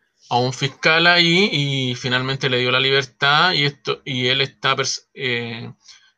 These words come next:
eh, después de un año con la decisión de no perseverar en ese, en ese delito. Eh, hay fiscales que se dan cuenta que no se prestan para, para aquello, pero, pucha, el, el,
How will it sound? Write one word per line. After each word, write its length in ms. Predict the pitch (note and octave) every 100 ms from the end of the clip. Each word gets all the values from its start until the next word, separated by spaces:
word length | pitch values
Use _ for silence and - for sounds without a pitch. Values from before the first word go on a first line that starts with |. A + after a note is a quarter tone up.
| _ _
eh, 200 | B2 A#2
después 340 | A2+ A#2+ C#3+ C3
de 60 |
un 100 | C3
año 200 | C3 D#3
con 140 | D3+ C#3+
la 80 |
decisión 380 | B2+ B2+ - C#3+
de 80 | C#3
no 120 | C#3
perseverar 720 | C3+ - C3 B2 A2+ B2+ C#3+ C#3
en 120 | C#3
ese, 380 | C3+ C#3 C3 -
en 140 | C3
ese 240 | C3+ - C3
delito. 480 | B2 C#3+ A#2 G#2+ - _ - _ _ _ -
Eh, 580 | A#2+ A#2 A2+ A2 A2 A2+ - -
hay 120 | C#3
fiscales 360 | C#3+ D#3 E3 E3
que 100 | E3
se 120 | D#3
dan 200 | D#3+ E3
cuenta 460 | E3 D#3+ E3 F3+ F#3+ - _ _ _
que 100 | B2+
no 100 | A#2+
se 140 | -
prestan 460 | C3 C3+ C#3 C#3+ C#3
para, 440 | C#3 C#3 C3+ B2+ D3+ C#3+
para 160 | C3+
aquello, 440 | C3+ C#3+ D#3+ D#3+ D#3
pero, 440 | C#3 D#3+ D#3+ - _ - _ _ _ _
pucha, 280 | - D3 D3
el, 180 | B2 A#2+
el, 560 | C3 C#3 D3 C#3 A#2+